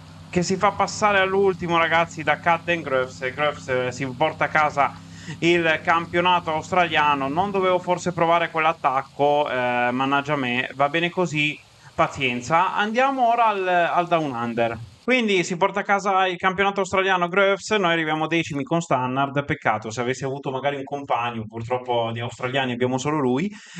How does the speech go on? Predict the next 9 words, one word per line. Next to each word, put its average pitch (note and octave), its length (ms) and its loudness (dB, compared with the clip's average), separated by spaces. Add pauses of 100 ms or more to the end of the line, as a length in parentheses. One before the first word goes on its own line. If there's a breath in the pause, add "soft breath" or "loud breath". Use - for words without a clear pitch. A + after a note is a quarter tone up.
(160 loud breath)
Ehm, E3+ 880 2 (120)
va A3 80 2
bene C4+ 160 2
così, B3+ 220 -2
andiamo B3 320 2
al A#3+ 60 0
Down G3+ 180 2
Under, B2+ 340 0
ragazzi. A#2 540 -2